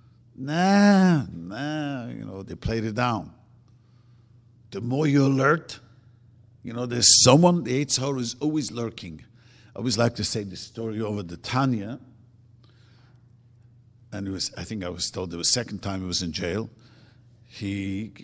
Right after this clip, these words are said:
got up middle of the night to say Tikkun Chatzos.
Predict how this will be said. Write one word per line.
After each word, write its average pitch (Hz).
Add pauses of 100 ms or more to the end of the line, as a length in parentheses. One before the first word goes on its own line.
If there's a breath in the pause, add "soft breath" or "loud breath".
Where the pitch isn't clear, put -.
got 135
up 127 (140)
middle 120
of 120
the 107
night 117
to 120
say 127
Tikkun 139
Chatzos. 147